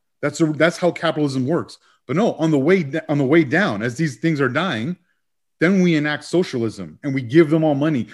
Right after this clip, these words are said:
to keep them afloat because we're worried about the bigger economy and all the effects. And I'm not an economist, so I, I know I don't have a, a full grasp on all elements of this and how the market and how all the economics work.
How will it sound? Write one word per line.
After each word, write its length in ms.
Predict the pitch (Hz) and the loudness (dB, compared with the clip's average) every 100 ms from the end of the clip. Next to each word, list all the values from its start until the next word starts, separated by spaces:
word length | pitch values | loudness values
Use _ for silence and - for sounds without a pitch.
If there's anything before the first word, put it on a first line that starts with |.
| - | -12
to 80 | 147 | -4
keep 200 | 185 151 | -2 -2
them 100 | 151 | -4
afloat 380 | 139 - 170 123 | -4 -2 -2 0
because 220 | 120 131 | -4 -4
we're 100 | 135 | -4
worried 240 | 127 151 139 | 0 0 0
about 160 | 135 | -4
the 60 | 120 | -4
bigger 240 | 135 131 | -4 -2
economy 440 | 127 - 139 131 127 | -4 -6 -8 -6 -4
and 80 | |
all 80 | 127 | -4
the 60 | 113 | -6
effects. 320 | - 113 - - _ | -6 -6 -8 -20 _
And 120 | 135 | -10
I'm 320 | 143 165 180 165 | -4 0 2 4
not 220 | 160 156 | 2 -2
an 160 | 147 - | -4 -6
economist, 640 | 135 127 135 110 85 - - _ _ | -8 -4 -4 -4 -6 -12 -20 _ _
so 120 | - 131 | -12 -4
I, 140 | 135 | 0
I 380 | 143 147 139 131 | 0 -2 -2 -2
know 300 | 131 147 147 | 0 2 2
I 80 | 135 | 2
don't 220 | 135 135 | 0 -4
have 320 | 123 127 127 | -6 -4 -4
a, 260 | 120 120 117 | -6 -8 -8
a 140 | 120 98 - | -10 -12 -6
full 160 | 165 | -6
grasp 420 | 120 123 135 117 - _ _ - | -4 -6 -6 -10 -18 _ _ -8
on 180 | 135 135 | -6 -4
all 340 | 131 131 139 | -2 -2 -2
elements 440 | 127 123 123 117 | -2 -2 -2 -6
of 80 | 113 | -6
this 220 | 113 110 | -6 -6
and 80 | 110 | -8
how 140 | 101 117 | -8 -6
the 80 | |
market 360 | 101 113 110 120 | -4 -6 -6 -8
and 120 | 101 | -8
how 300 | 101 107 104 - _ - | -8 -8 -8 -12 _ -6
all 160 | 123 | -2
the 100 | 123 | 0
economics 480 | 117 123 117 117 101 | -2 -4 -4 -4 -6
work. 240 | 120 190 | -8 -8